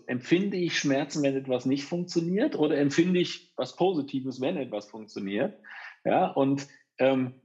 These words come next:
diese Sensorik steckt ja in den, in den Daten. Ja?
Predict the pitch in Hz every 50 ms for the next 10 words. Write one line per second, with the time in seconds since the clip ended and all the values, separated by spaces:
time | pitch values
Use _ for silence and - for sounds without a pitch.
0 | _ _ - 160 190 226 269 202 156 190 175 170 151 160 165 185 175 139 117 107
1 | - - - 139 135 - - 147 131 - 123 123 120 113 117 120 - - 117 117
2 | 113 104 104 95 87 90 - _ - - - _ _ _ _ _ _ - 107 -
3 | - 143 151